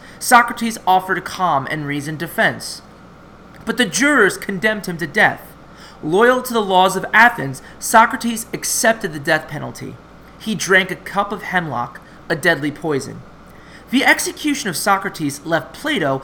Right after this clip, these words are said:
with a lifelong distrust of democracy. He fled Athens for ten years. When he returned, he set up a school called the Academy. There, he taught and wrote about his own ideas. Like Socrates,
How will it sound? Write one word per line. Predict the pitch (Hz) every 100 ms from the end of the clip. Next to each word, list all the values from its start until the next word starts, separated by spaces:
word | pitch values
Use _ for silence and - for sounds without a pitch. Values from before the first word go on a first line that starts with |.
| -
with | - 196
a |
lifelong | 180 175 233 277 214 202 202 196
distrust | 196 - - 147 135 147
of | 135
democracy. | 156 160 156 131 - 82 139 - - - -
He | 240
fled | 226 - 269 247 214
Athens | 190 190 160 135 - -
for | - 180
ten | - - 202 208 202
years. | 190 139 - - - - - -
When | 170
he | 185
returned, | 165 - 302 285 202 180 - -
he | 233
set | 226 277
up | 262
a | 220
school | - - 262 160
called | 139 160 139 139 -
the | 175
Academy. | 196 196 233 226 113 - - - - - -
There, | 160 170 160 202 - -
he | 220
taught | 190 - 208 233
and | 190 165
wrote | 196
about | 190 156 156
his | 147
own | 180 202
ideas. | 139 - 90 - - - - - -
Like | 180 180
Socrates, | - 202 247 254 - 151